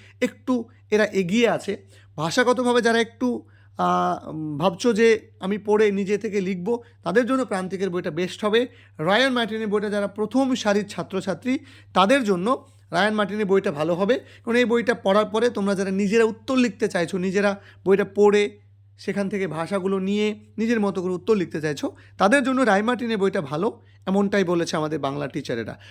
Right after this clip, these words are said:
আর সমস্ত ছাত্রছাত্রীদের জন্য ও overall ভালো বই হচ্ছে সাঁতরা পাবলিকেশনের বই। তাহলে ফার্স্ট চয়েস সাঁতরা, সেকেন্ড চয়েস প্রান্তিক এবং থার্ড চয়েস হচ্ছে রায় ও মার্টিন। দেখো, তিনটে বইয়ের নামই কিন্তু বলে দেওয়া হয়েছে।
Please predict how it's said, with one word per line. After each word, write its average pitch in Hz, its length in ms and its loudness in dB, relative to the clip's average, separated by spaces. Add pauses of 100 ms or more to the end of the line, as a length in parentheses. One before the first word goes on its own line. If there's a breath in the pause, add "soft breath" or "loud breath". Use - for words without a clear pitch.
(100)
আর 170 100 2
সমস্ত 240 440 0
ছাত্রছাত্রীদের 196 720 -2
জন্য 180 260 -2 (300)
ও 208 320 4
overall 220 500 4 (320 loud breath)
ভালো 190 240 2
বই 185 180 4
হচ্ছে 175 300 -4
সাঁতরা 185 380 -6
পাবলিকেশনের 151 580 -6
বই। 113 200 -8 (260 loud breath)
তাহলে 196 160 0
ফার্স্ট 226 320 2
চয়েস 214 340 2
সাঁতরা, 214 540 -2 (220 soft breath)
সেকেন্ড 208 340 -2
চয়েস 196 220 0
প্রান্তিক 180 500 -2 (200 loud breath)
এবং 165 200 -4
থার্ড 180 260 -2
চয়েস 180 220 -2
হচ্ছে 247 280 0 (800)
রায় 196 240 4
ও 240 40 2
মার্টিন। 175 280 -2
দেখো, 208 160 -2
তিনটে 233 360 0
বইয়ের 202 180 2
নামই 175 240 0
কিন্তু 196 220 -4
বলে 147 180 -2
দেওয়া 117 180 -4
হয়েছে। 117 320 -8